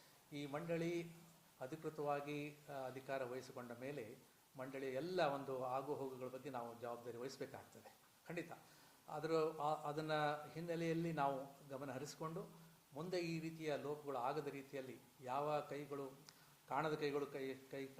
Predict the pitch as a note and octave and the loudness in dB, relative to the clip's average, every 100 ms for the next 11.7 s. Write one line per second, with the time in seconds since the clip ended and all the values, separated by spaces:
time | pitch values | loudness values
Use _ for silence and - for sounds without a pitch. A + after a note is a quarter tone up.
0 | D3 C#3+ C#3 - B2+ A2+ A#2+ B2+ C3+ G3+ | -10 -4 -4 -2 -4 -2 -6 -6 -4 -4
1 | G3+ D3+ C#3+ B2+ A#2+ A#2 A#2+ - - - | -2 2 2 2 -2 -4 -12 -18 -20 -20
2 | - C3+ E3 E3+ E3+ E3+ D#3 D#3 D3+ D3 | -4 -2 0 2 2 2 0 4 4 4
3 | C3+ C#3 A3+ C4+ - - - - G#3 F3+ | -2 -2 -4 -4 -14 -20 -20 -14 -12 -2
4 | D#3+ D#3+ D3+ D3 D#3 D3 C#3 - - - | 0 2 4 6 8 6 4 -4 -16 -6
5 | C#3+ C3+ C#3+ B2 B2 B2+ A#2+ B2 B2 C3 | -4 -4 -4 -2 -2 -4 -6 -6 -6 -8
6 | A#2+ B2 B2+ A2+ D3+ D#3+ A#2+ A#2+ B2+ B2+ | -8 -10 -10 -10 -4 -4 -4 -4 -6 -6
7 | B2 - G3 - - - - E3 F#3 E3 | -8 -8 -12 -14 -20 -20 -8 -4 -2 0
8 | F3+ E3 D3+ D3 D3 C#3+ C#3+ - - - | 0 0 -2 0 2 2 0 -12 -20 -20
9 | - - E3 C#3+ C3 C3 B2+ B2+ F3+ - | -20 -16 -10 -6 -2 -2 -2 -2 -2 0
10 | E3 D#3+ D#3+ D3+ D3 D3 C#3 F#3+ G3 C#3+ | 2 2 2 0 0 0 -2 -2 0 0
11 | B2 A#2 A#2+ C3 B2+ C#3 F#3+ | 0 -2 -6 -6 -6 -8 -8